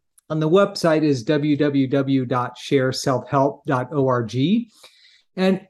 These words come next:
everything at Share is organized around connecting people to self-help support groups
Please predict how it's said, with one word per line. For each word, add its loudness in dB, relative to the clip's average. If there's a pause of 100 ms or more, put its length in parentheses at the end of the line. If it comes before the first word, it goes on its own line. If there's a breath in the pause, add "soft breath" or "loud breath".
everything 4
at -2
Share 0
is -2
organized 2
around 2 (260 soft breath)
connecting 2
people 0
to 2
self-help 0
support 0
groups 0